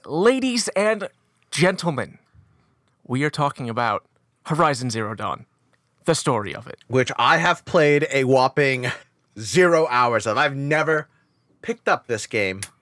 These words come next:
Speaker 1: Yep.
Speaker 2: And Nick has played a fuckload of it.
Speaker 1: And, uh, and honestly, you probably could have, uh, probably could have played it during your, uh, during our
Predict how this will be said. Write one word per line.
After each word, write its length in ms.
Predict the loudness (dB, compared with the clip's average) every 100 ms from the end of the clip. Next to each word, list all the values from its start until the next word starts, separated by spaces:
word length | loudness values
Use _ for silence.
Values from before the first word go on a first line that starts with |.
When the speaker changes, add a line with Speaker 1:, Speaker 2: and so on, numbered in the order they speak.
| _ _ _ _
Speaker 1:
Yep. 160 | -2 -2 _ _ _ _ -4
Speaker 2:
And 200 | -2 0
Nick 200 | 0 0
has 180 | -2 -4
played 260 | 0 2 2
a 220 | 0 -6 _ -4
fuckload 400 | -4 -4 -6 -4
of 120 | -6
it. 120 | -8 -10
Speaker 1:
And, 140 | -6
uh, 200 | -2 -2 -4
and 300 | -8 -2 0
honestly, 360 | 0 0 -4
you 140 | -4 -2
probably 300 | 0 0 -4
could 160 | -6
have, 180 | -8 -2
uh, 280 | 0 0 -2 _ _ _ _ _ _ _ _ _ _ _ _ _ -20 -8
probably 240 | -2 -2 0
could 60 |
have 100 | -2
played 260 | 0 0 0
it 160 | -2 -6 _ _ _ _ _ _ _ -8
during 260 | -4 -2 0
your, 180 | 0
uh, 280 | 2 2 0
during 260 | 0 -2 -2
our 240 | -2 -4